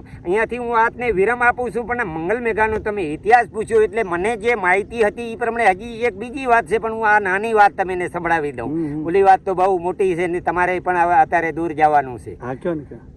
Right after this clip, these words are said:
Speaker 1: હા, પણ આ વાત આ રહી ને,
Speaker 2: હા, કયો.
Speaker 1: આ વાતની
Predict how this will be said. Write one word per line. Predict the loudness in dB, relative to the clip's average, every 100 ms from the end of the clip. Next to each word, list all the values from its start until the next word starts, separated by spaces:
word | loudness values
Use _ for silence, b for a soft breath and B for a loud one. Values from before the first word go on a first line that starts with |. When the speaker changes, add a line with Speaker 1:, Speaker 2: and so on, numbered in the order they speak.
| -4
Speaker 1:
હા, | 4 4
પણ | 4
આ | 4 6
વાત | 8 4 4
આ | 2 4
રહી | 4 0
ને, | -4
Speaker 2:
હા, | -6 -10 -12 -12
કયો. | -12 -16 -18 -8
Speaker 1:
આ | 2 4
વાતની | 6 6 4 -4 -4 -2 -2